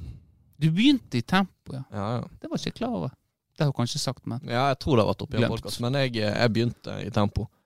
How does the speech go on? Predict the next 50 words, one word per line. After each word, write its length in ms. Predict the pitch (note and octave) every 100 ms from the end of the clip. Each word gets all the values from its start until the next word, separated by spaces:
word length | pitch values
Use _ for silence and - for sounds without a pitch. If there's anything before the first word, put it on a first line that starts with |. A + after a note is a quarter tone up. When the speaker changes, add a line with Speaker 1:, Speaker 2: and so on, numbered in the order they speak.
| _ -
Speaker 2:
Og 80 | A#2
så 180 | C3+ B2+ A#2 A2+ A#2
skjedde 400 | B2 A#2+ A#2 A2+
jo 80 | G2+
det 100 | A2+ A#2
som 240 | A2 G#2 G2+ G2 -
har 100 | A2
skjedd 240 | A2 A#2 A2
med 140 | G2+
mange 240 | G2 G2+ G2+
som 80 | G#2+
spilte 220 | G2 -
i 80 | F#2
Tempo, 240 | - -
at 100 | - G2+
det, 100 | G#2 - _ _ _ -
til 40 | A2+
slutt 180 | A#2+ -
så, 80 | A2
du 140 | B2+ C3
må, 240 | C#3 A2+ G2+ -
du 100 | B2
må 220 | C#3 A#2+
over 240 | A2+ G#2
til 160 | G2+ G2
F 80 | G2
S 80 |
K 140 | - G2
på 120 | -
et 20 | G2+
Speaker 1:
Ja. 80 |
Speaker 2:
eller 140 | A2+ G2
annet 140 | G2
tidspunkt. 340 | F#2 - - -
Speaker 1:
Ja. 160 | B2+ - _ _ _ _ _ _
Speaker 2:
Eh, 240 | A#2 G#2+ A2
og 60 | A2+
så 140 | - B2
var 140 | A#2+
jeg 80 | A2+
der 160 | A#2 A#2+
til 140 | - G#2+
jeg, 140 | G#2 A2 G#2+
eh, 120 | G#2 - - _ _ _ -
slutta 300 | B2 - A#2+
i 60 |
en 60 | A2+
alder 220 | A2+ A2+ A2
av 140 | A2 - _ _ _
tretten. 340 | A#2+ - B2